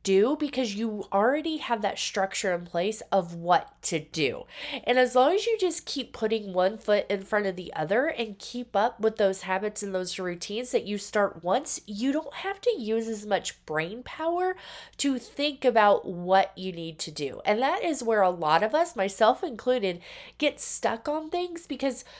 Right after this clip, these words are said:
we have to think about, "Okay, well, what do I need to do next?" When you have those routines and those habits already in place, you don't have to think about it. I mean, think about the routines and the habits that you already do, like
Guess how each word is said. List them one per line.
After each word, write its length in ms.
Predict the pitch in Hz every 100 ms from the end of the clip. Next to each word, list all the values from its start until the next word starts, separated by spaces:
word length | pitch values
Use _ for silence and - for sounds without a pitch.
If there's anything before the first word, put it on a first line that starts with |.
| -
we 140 | 254 233
have 260 | 254 285
to 100 | 294
think 300 | 247 - 240
about, 340 | 240 196 175 -
"Okay, 220 | 202 196
well, 240 | 190 220
what 340 | 214 208 311 -
do 160 | 294
I 80 | 277
need 240 | 247 240 202
to 100 | 214
do 200 | 196 185
next?" 640 | 170 170 208 - - - - - -
When 240 | 269 285 330
you 140 | 494 -
have 500 | 220 208 240 240 220
those 400 | 220 214 208 202
routines 760 | 190 214 208 - 202 214 233 214
and 120 | 208
those 200 | 185 185
habits 480 | - 170 180 214 -
already 360 | 185 196 208 196
in 100 | 180
place, 400 | - 175 208 -
you 260 | 208 208 277
don't 280 | 311 403 -
have 200 | 302 -
to 120 | 214
think 280 | - 196 180
about 240 | 151 135
it. 140 | - - - - - -
I 80 | 330
mean, 140 | 381
think 260 | - 370 370
about 520 | 427 349 302 - - -
the 260 | 214 240 247
routines 600 | 240 247 240 247 247 226
and 140 | 233
the 80 | 208
habits 340 | 208 196 190
that 100 | 202
you 220 | 180 190 -
already 640 | 170 185 190 180 170 156 147
do, 380 | - 175 151 127
like 280 | 156 151